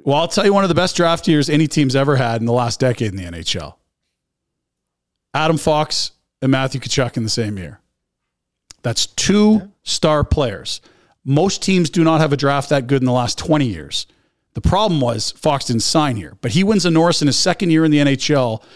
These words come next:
Speaker 1: I think for the first time since, like, Bobby Orr or something stupid. And he's an elite. Every year he's gonna be an all-star. Ditto for Matthew Tkachuk. You got both those guys in the same draft.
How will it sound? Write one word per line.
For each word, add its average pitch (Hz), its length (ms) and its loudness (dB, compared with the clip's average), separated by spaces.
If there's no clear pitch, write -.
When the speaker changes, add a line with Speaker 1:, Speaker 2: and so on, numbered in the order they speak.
Speaker 1:
I - 40 -6
think 139 160 0
for 160 60 0
the 131 60 -4
first 160 180 0
time 151 120 2
since, 135 120 -4
like, 117 120 -4
Bobby 135 280 0
Orr 120 140 0
or - 20 -8
something - 200 -8
stupid. - 400 -12
And 127 120 -4
he's 139 140 2
an 143 80 2
elite. 135 440 -2
Every 165 260 2
year 170 140 2
he's 143 100 0
gonna 147 140 2
be 139 100 2
an 135 60 0
all-star. 117 540 -4
Ditto 156 260 2
for 151 120 -4
Matthew 139 320 -2
Tkachuk. 120 360 -6
You 147 80 -2
got 120 200 0
both 196 200 0
those 196 160 2
guys 160 260 2
in 139 40 0
the 120 60 -2
same 156 260 0
draft. 123 460 -4